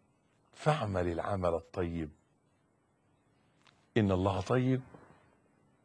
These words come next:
فَأَحِبَّ الطَّيِّبُ، تَكُنْ طَيِّبًا.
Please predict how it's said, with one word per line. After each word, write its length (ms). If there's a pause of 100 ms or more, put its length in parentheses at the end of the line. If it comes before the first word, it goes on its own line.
(120)
فَأَحِبَّ 760
الطَّيِّبُ، 680 (880)
تَكُنْ 320
طَيِّبًا. 460